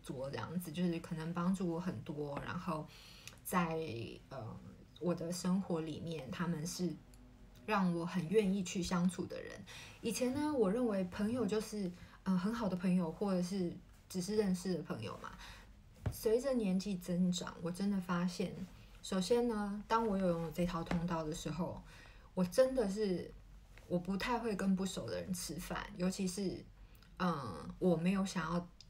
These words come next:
和对方再进一步更认识的时候，我觉得吃饭是一件，我自己啦，我不晓得别的四十三七通道的人怎么样，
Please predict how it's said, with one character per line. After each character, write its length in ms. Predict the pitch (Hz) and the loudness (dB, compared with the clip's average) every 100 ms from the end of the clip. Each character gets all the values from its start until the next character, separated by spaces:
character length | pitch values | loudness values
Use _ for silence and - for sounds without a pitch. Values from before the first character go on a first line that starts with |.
| - - | -20 -8
和 240 | - 170 | -2 -2
对 340 | 156 220 180 175 | 2 2 2 0
方 320 | 175 175 180 | 0 2 2
再 180 | 185 175 | 2 0
进 300 | - 214 175 | 2 2 4
一 60 | |
步 180 | 180 190 | 2 0
更 260 | 180 185 175 | 0 4 4
认 220 | 180 160 | 4 0
识 220 | - 175 | -4 -6
的 120 | 139 | -6
时 120 | - | -4
候， 80 | 170 | 0
我 120 | 170 | 0
觉 160 | 175 240 | 2 2
得 160 | 330 - - - - - - - | 4 2 0 -16 -20 -20 -20 -6
吃 280 | - 247 247 | -2 0 0
饭 340 | - 220 180 | 2 2 2
是 220 | 180 208 | 0 0
一 180 | 185 165 | -2 -2
件， 340 | - 208 180 131 - - - - - | -2 2 2 -2 -10 -16 -20 -20 -2
我 120 | 190 | 0
自 180 | 185 247 | 0 -2
己 220 | - 151 | -2 -4
啦， 160 | - - | -4 0
我 120 | 180 | 0
不 80 | 190 | 0
晓 180 | 233 170 | 0 0
得 100 | 160 | 0
别 220 | 165 165 | -2 0
的 100 | 170 | 0
四 200 | 175 196 | 0 0
十 100 | 175 | 0
三 260 | - 165 170 | 0 -2 0
七 220 | - 170 | 0 0
通 220 | 175 160 | 0 -2
道 180 | 170 165 | -2 -2
的 100 | 160 | -6
人 200 | - 180 | -6 -6
怎 120 | - | -8
么 100 | - | -8
样， 220 | 190 - | -6 -6